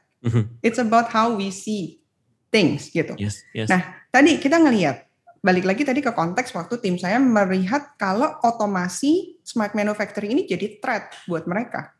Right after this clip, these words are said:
Speaker 1: Mm-mm.
Speaker 2: Wah, saya mau diganti nih. Kalau saya diganti, saya nggak punya kerjaan dong. Gitu.
Speaker 1: Udah takut
Speaker 2: Itu kan
Speaker 1: semua ya.
Speaker 2: sebenarnya itu poinnya yang mereka mau sampaikan. Tapi saya bilang, "Hey, no, justru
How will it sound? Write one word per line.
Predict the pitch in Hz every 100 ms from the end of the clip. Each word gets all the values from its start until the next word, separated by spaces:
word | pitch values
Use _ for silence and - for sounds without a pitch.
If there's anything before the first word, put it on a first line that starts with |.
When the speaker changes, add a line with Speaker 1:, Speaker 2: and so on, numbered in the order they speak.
| -
Speaker 1:
Mm-mm. | 113 123 123 92 78 _ _ _ _ _ _
Speaker 2:
Wah, | 277 285
saya | 370
mau | 359
diganti | 196 175 190 349 359 262
nih. | 254 240
Kalau | - 220
saya | 226 233
diganti, | 214 240 480 311
saya | 359 453
nggak | 214
punya | 185 185
kerjaan | 208 202 302 523 262 220
dong. | 165 156 160 _ _
Gitu. | 180 -
Speaker 1:
Udah | 92
takut | 87 -
Speaker 2:
Itu | 247
kan | 302 370
Speaker 1:
semua | 330
ya. | 302
Speaker 2:
sebenarnya | 277 277 381 277
itu | 285 370
poinnya | - 226 302 262
yang | 214 190
mereka | 175 175
mau | 165 165
sampaikan. | 185 240 190 185
Tapi | 330
saya | 349
bilang, | 302 302 247
"Hey, | 233 202 - _ _ _ _
no, | - 233 262 151 - _ _ _
justru | 214 214 214 170 190 294